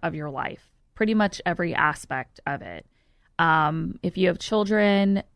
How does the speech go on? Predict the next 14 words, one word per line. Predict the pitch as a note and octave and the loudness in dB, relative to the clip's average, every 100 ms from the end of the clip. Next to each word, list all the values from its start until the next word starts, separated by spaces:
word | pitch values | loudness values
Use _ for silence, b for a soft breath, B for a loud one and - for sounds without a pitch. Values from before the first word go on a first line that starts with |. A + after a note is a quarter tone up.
| - | -12
uh, | - F3 | -6 -6
they're | E3 F3 F3 E3+ E3+ E3+ _ _ _ - | 0 0 2 2 0 -2 _ _ _ 0
they're | G3 G3 | 4 6
adjusting | F#3+ F3+ - F#3 | 4 0 -2 -6
to | - E3 | -4 -10
a | |
new | D#3 E3 | -10 -12
schedule, | - G#3+ G3+ G3+ F#3 F3+ | -2 -2 2 2 2 2
you're | F3 F3+ | 0 0
adjusting | E3 E3 - E3+ | 0 -4 -4 -10
to | - D#3+ | -10 -12
a | D#3 | -12
new | D3+ | -12
parenting | - F#3+ G3 F#3+ G3 F#3 F3 F3 F3 | -6 -2 -2 -2 0 0 0 -2 -4